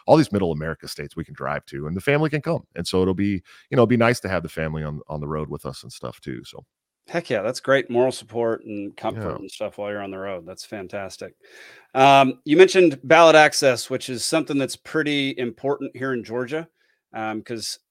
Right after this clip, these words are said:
Speaker 2: depending on, I believe, depending on what happens in the twenty twenty-four presidential election, we might lose our ballot access
Speaker 1: Sure.
Speaker 2: here in Georgia. We have to reach a threshold of, I forget what the actual threshold is, three or five percent,
Speaker 1: Two percent, I think.
Speaker 2: something,
Speaker 1: Is it
Speaker 2: yeah,
Speaker 1: three?
Speaker 2: something.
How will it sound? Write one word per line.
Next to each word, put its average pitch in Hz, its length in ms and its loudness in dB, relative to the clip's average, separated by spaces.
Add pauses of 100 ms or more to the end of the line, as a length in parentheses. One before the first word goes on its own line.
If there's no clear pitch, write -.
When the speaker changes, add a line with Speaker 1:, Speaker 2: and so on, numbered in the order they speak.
(100)
Speaker 2:
depending 151 520 -4
on, 127 280 -2
I 117 100 -8
believe, 135 340 -4
depending 180 320 -4
on 175 140 0
what 143 100 -2
happens 143 600 -4 (160)
in 139 200 -4
the 131 80 -6
twenty 127 300 -8
twenty-four 113 800 -8
presidential 104 640 -10
election, 101 540 -12
we 107 100 -12
might 107 320 -8
lose 98 480 -14
our 92 140 -12
ballot 92 300 -12
access - 600 -18
Speaker 1:
Sure. 147 140 -12
Speaker 2:
here 92 240 -12
in 90 120 -18
Georgia. 92 440 -16
We 101 140 -12
have 101 160 -4
to 113 120 -12
reach 98 380 -10
a 104 180 -6
threshold 104 600 -4
of, 98 240 -8 (600)
I 117 60 -2
forget 156 240 4
what 151 120 -2
the 151 80 6
actual 143 260 2
threshold 139 400 0
is, 131 320 0
three 107 300 0
or - 80 2
five 107 340 2
percent, 107 180 -6
Speaker 1:
Two 139 60 -4
percent, - 0 -
I 131 240 2 (100)
think. 110 120 -14
Speaker 2:
something, 117 200 -4
Speaker 1:
Is 110 60 0
it 120 60 0
Speaker 2:
yeah, 95 60 -4
Speaker 1:
three? 131 180 0
Speaker 2:
something. 139 120 -16